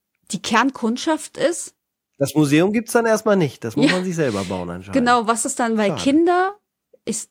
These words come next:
Speaker 1: also ich, ich vermute ja, dass Animal Crossing kein Kinderspiel ist, obwohl es so aussieht. Ich weiß nicht, ob viele Kinder das spielen.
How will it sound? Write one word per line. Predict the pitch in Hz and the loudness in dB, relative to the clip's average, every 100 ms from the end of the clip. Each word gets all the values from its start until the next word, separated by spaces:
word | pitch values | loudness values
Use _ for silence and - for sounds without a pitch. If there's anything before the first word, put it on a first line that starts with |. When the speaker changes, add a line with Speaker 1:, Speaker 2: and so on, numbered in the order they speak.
| - | 0
Speaker 1:
also | 214 220 | 2 2
ich, | 214 - _ - | -2 -8 _ -8
ich | 220 | -4
vermute | 247 220 285 311 | 0 2 2 2
ja, | 294 | 2
dass | 233 226 | 2 0
Animal | 226 247 240 | 0 2 2
Crossing | 226 226 220 240 | 2 0 0 -2
kein | 220 196 | 0 -2
Kinderspiel | 180 262 277 247 - - 254 | 2 2 4 2 -2 -4 -2
ist, | 285 - 320 | -2 -2 0
obwohl | 226 196 233 | -2 2 0
es | 240 | 2
so | 220 | -4
aussieht. | - 196 262 - 359 - _ - - - | 0 0 0 0 0 -2 _ -20 -20 -10
Ich | - | 0
weiß | 233 226 | 0 2
nicht, | 262 269 | 2 2
ob | - | -2
viele | - 226 | 0 0
Kinder | 220 240 254 349 | 2 0 4 4
das | 349 349 | 2 0
spielen. | - 330 359 | -2 0 0